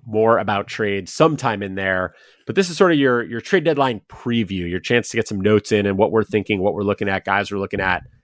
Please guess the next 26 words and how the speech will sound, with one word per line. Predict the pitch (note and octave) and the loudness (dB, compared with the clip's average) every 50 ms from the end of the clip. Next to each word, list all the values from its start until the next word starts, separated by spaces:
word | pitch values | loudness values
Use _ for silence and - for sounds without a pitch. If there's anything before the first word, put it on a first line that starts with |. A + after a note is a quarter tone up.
| _ | _
ahead | - A2 A2+ - - - A2+ A#2+ B2 B2 | -8 -8 -6 -6 -6 -2 0 2 4 4
of | A#2+ G2+ A2 | 2 2 0
the | A2+ | -2
deadline. | A2 A2 G#2+ G#2 G#2+ G#2 G#2 G2+ G2+ G2 F#2+ - _ _ _ _ _ _ _ _ _ | 0 0 0 2 2 2 2 2 0 -2 -6 -10 _ _ _ _ _ _ _ _ _
Go | - F3+ G3+ | 4 6 8
out, | F#3+ F3 F3 - C#3 | 8 8 6 4 2
make | C#3 D3+ D#3+ D#3 | 0 -4 -2 -4
your | E3 D3+ | -6 -10
trades. | - - D3+ D3 C#3+ C#3+ C#3+ C#3+ B2+ | -6 -2 0 2 4 4 2 2 0
If | B2+ - A#2 | -4 -10 -8
you've | G#2+ | -2
got | G2 D3 E3 E3 | 0 0 0 0
questions, | - - - C#3+ D3+ D3+ - - D#3+ D3+ D3+ D3+ C3 | -2 -4 -2 -2 -2 -2 -4 -8 -8 -6 -6 -6 -4
you | B2+ | -2
want | B2 C3 C3 - _ | -2 -2 -2 -4 _
feedback | - C3+ C#3 C3 C#3 C3+ - | -4 -2 0 2 2 2 2
on | C3+ C3 | 0 -6
trades, | - - C3+ C3 C3 B2+ A#2+ - | -4 -2 -2 0 0 -2 -4 -4
feel | - A#2 A#2 A2 | -2 -2 -2 0
free | - B2+ A#2+ | 0 0 2
to | A2+ | 2
hit | G#2 A2 | 4 4
us | G#2+ G#2+ G#2 - A2 | 4 4 2 2 0
up | G2+ - - | -2 -2 -4
on | - - F2 D#2+ - | -10 -12 -10 -12 -12
Twitter. | - - - - D3 D3+ C#3+ C#3+ C#3+ C#3+ C#3 | -14 -6 2 4 6 8 8 8 8 8 6